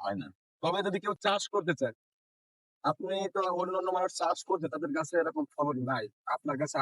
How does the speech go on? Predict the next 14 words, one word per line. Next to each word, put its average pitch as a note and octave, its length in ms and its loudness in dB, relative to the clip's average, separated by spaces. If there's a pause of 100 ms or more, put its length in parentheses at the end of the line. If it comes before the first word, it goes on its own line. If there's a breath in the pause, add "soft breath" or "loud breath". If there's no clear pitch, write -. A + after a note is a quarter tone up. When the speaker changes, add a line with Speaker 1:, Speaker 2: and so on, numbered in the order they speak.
Speaker 2:
আছে। B2+ 180 -4 (140)
এখন D3 180 2
যদি B2+ 80 -4
Speaker 1:
হ্যাঁ, E3+ 140 6
Speaker 2:
কেউ D3+ 160 8
Speaker 1:
আমার F3+ 80 6
এই E3+ 80 6
Speaker 2:
চাষ D#3+ 120 6 (100)
করতে D#3+ 180 4 (100)
চায়, C3+ 200 4
তা C#3 140 2
আপনি C#3+ 240 0 (400)
তাদেরকে C#4+ 440 -4 (220)
কি - 80 -4